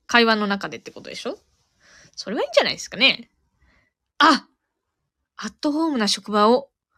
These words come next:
謳ってる会社は、大体ブラック。え、そうなんだ。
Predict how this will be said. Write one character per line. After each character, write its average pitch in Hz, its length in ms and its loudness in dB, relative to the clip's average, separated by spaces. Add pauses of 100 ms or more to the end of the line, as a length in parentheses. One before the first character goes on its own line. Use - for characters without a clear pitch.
(140)
謳 226 120 -2
っ - 20 -4
て - 220 -4
る 214 100 0
会 214 180 -2
社 220 140 0
は、 233 240 0 (640)
大 233 160 -2
体 214 120 2
ブ 202 80 -2
ラ 202 100 2
ッ - 40 -2
ク。 202 80 -8
え、 - 1600 -14
そ - 260 -4
う 220 200 0
な 202 180 -2
ん 185 140 -6
だ。 160 640 -10